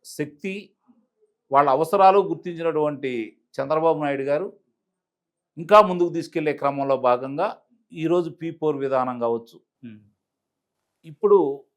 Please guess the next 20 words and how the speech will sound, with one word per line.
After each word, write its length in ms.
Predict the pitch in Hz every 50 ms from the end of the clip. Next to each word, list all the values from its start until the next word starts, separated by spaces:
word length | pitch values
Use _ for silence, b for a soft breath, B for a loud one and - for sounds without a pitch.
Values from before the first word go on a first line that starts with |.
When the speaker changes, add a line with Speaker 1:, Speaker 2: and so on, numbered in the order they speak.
| _ _ 170
Speaker 1:
ఉచిత 280 | 151 147 - 170 165
బస్సు 260 | 160 147 139 139 143
కావచ్చు, 480 | 139 135 127 127 127 123 - _ 214 - _ _ _ _ _ _ _ _ _ _ _ _ _
ఇవన్నీ 420 | 165 160 160 170 175 196 202 214 202
కూడా 420 | 185 185 180 185 202 233 269 - - _ _ _ _ -
ఎవరి 240 | 143 160 202 196
కోసం 360 | 185 202 196 190 196 190 180 151
చేస్తున్నారు? 600 | 151 147 147 - 156 143 135 131 127 131 123 131 _ _ _ _ _ _ _ _ _ _ _ _ _ _ _ _ -
దీనివల్ల 340 | 135 170 165 170 170 202 185
అంతిమంగా 440 | 160 165 165 214 208 214 208 202
లబ్ధి 280 | 185 165 151 143 139 170
పొందేవాళ్ళు 480 | 160 170 170 160 160 156 151 139 131 123
ఎవరు? 300 | 120 120 120 123 127 123 _ _ _ _ _ _ _ _ _ _ _ _ _ _
ఇప్పుడు 420 | _ _ _ - 127 156 185 208 208
ప్రతి 380 | 202 202 - 202 196 196 196
ఇంటికి 440 | 180 180 185 185 185 220 202 202 220
ఆర్థిక 320 | 214 175 170 165 175 180 170
మంత్రి 280 | 175 175 165 160 170
ఎవరంటే 240 | 170 165 175 175 226
మహిళే. 400 | 196 156 143 139 117 101 87 -